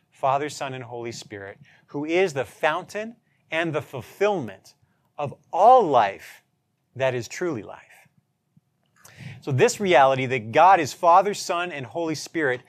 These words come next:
sometimes feels irrelevant or difficult to understand for us. But my hope is that tonight, by the grace of God,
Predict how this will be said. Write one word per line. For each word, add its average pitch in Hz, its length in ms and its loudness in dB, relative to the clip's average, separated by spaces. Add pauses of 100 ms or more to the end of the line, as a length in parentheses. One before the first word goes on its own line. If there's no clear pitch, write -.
(240)
sometimes 185 1080 -2 (260)
feels 185 480 -2
irrelevant 170 920 -4 (580)
or 156 120 -4
difficult 160 480 -4
to 143 100 -14
understand 123 640 -10
for - 200 -20
us. - 320 -20 (1500)
But 131 120 -4
my 196 240 4
hope 170 320 -2
is 147 120 -10
that 147 140 -6
tonight, 131 500 -10
by 123 120 -4
the 123 100 -8
grace 160 460 -8
of 165 120 -10
God, 95 340 -6